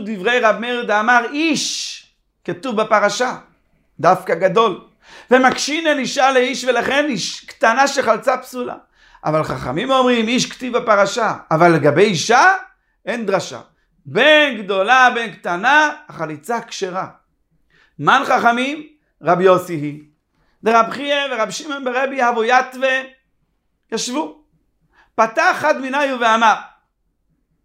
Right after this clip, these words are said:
המתפלל צריך שייתן עיניו למטה, שנאמר, "והיו עיניי וליבי שם כל הימים".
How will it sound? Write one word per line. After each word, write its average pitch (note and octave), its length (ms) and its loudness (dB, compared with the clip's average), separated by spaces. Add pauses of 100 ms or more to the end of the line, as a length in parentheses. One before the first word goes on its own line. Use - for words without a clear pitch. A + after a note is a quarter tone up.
(580)
המתפלל C4 680 4
צריך B3+ 160 -10
שייתן C#4 420 -2
עיניו B3+ 400 2
למטה, C#4+ 480 0 (480)
שנאמר, A#3+ 720 2
"והיו A3 320 2
עיניי A#3 560 2
וליבי A3+ 380 -4
שם C4+ 520 0
כל C4+ 180 2
הימים". G#3 520 -2